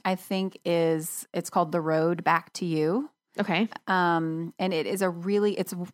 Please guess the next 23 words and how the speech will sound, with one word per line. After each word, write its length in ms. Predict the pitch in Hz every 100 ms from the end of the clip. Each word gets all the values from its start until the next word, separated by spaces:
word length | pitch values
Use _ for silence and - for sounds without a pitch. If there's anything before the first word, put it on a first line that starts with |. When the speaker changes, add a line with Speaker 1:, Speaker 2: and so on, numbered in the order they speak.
| _
Speaker 1:
it's 200 | 185 180
by, 440 | - 180 170 170 -
um, 180 | 165 160 -
Ian 280 | 202 233
Morgan 280 | 226 208 220
Cron 520 | 214 185 165 160 160
and 520 | - 160 156 160 - -
Suzanne 500 | - 180 170 170 180
Stabile. 540 | - 180 139 135 151 214
Ian 180 | 254
Morgan 240 | 254 208 170
Cron 260 | - 175 160
is 160 | 156 156
a 80 | 147
fantastic 420 | 170 156 165 185
writer. 300 | 165 147 143
He 160 | 175 180
wrote 220 | 170 160
one 80 | 165
of 40 | 147
my 100 | 147
favorite 260 | 165 151
memoir-, 320 | 151 147 143